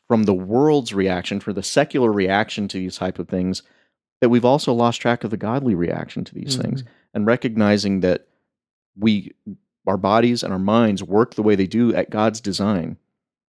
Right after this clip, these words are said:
Speaker 1: And the Bible has given us everything we need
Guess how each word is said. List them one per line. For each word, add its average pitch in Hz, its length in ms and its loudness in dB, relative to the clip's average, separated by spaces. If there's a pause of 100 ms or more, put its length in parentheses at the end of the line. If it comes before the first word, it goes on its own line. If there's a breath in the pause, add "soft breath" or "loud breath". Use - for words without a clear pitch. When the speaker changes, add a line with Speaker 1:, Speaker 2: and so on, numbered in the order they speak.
(680)
Speaker 1:
And 98 280 -4 (160)
the 107 120 0
Bible 107 340 2
has 95 160 0
given 101 260 0
us - 160 -6 (200)
everything 120 460 2
we 98 120 2
need 95 540 -2